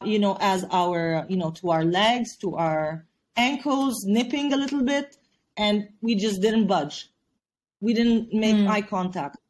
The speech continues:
Speaker 1: because what are we trying to tell her? We're trying to tell her, "We're not out to get you." And we would throw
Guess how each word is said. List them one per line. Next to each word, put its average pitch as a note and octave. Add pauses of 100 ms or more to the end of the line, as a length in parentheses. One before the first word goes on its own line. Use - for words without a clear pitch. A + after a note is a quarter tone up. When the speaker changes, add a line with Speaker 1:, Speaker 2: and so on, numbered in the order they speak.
Speaker 1:
because B3+
what A#3+
are C#4+
we B3+
trying A#3
to A#3+
tell D#4
her? F#3 (800)
We're A3+
trying C#4+
to D4
tell D4
her, A#3 (480)
"We're A3+
not B3 (380)
out A3+
to C4
get A3
you." D3+ (600)
And A#3
we B3+
would D4+
throw C#4+